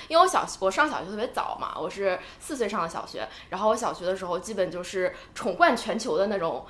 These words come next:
那种小童星，就是在学校里面老师也很喜欢我，大家也很喜欢我，然后整个人就非常的骄纵，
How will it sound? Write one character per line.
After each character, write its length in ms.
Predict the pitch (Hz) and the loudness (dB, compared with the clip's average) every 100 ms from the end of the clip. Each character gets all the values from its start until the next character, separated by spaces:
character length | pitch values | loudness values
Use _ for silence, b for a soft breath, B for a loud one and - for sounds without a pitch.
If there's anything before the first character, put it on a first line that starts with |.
| B | B
那 80 | 240 | 4
种 120 | 240 | 6
小 220 | 240 240 | 8 8
童 200 | 190 214 | 6 4
星， 300 | 240 233 220 | 0 0 0
就 100 | 226 | -2
是 80 | 240 | 0
在 180 | 233 226 | 6 6
学 140 | 220 | 6
校 160 | 196 240 | 4 4
里 80 | 185 | 4
面 220 | 175 190 | 4 6
老 100 | 196 | 8
师 100 | 233 | 8
也 60 | 294 | 4
很 100 | 285 | 4
喜 100 | 277 | 8
欢 160 | 277 | 10
我， 140 | 269 247 | 12 10
大 120 | 262 | 10
家 60 | 269 | 8
也 60 | |
很 140 | 247 269 | 4 0
喜 140 | 214 | 0
欢 100 | 208 | 2
我， 220 | 190 160 B B | 4 2 B B
然 100 | 196 | 8
后 80 | 226 | 8
整 120 | 220 | 8
个 80 | 143 | 0
人 80 | 190 | 0
就 40 | |
非 80 | 220 | -2
常 60 | 170 | -2
的 80 | |
骄 200 | - 180 | 0 -2
纵， 160 | 180 - | -2 -8